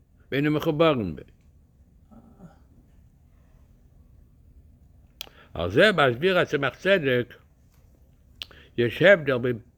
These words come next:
כמה פרס בבתחת, או, או פרי ה-, פרי האחד.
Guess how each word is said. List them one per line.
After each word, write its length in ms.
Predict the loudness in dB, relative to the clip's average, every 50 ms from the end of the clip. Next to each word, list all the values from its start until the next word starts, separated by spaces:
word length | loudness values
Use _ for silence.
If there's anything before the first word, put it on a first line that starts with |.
| _ _ _ _ _ _ _ -20 _ _ _ _ _ _ _ _ _ _ -4
כמה 360 | 2 2 4 4 2 0 -2
פרס 440 | 0 2 2 2 2 2 0 -2 -2
בבתחת, 880 | -4 -4 -2 -4 -4 -4 -4 -4 -4 -4 -4 -4 -6 -6 -8 -10 -18 -20 _ _ _ _ _ _ _ _ _ -20 -20 -20 -20 _ -20 -20 _ _ 0 2
או, 540 | 6 6 6 6 6 4 2 0 -2 -4 -6 -10 _ _ _ _ _ _ _ _ _ _ _ _ _ _ _ _ _ _ _ _ _ _ _ _ -20 -20 _ -20 -20 _ _ -20 -20 -20 -20 -6 2
או 440 | 6 6 8 8 6 4 2 0 -2
פרי 320 | 0 2 4 4 4 4
ה-, 120 | 2 2 0 -4 -8 _ _ _
פרי 240 | -6 -2 0 0 0
האחד. 720 | 0 -2 -4 -4 -6 -6 -6 -8 -12 -18 -20 -20 -20 -20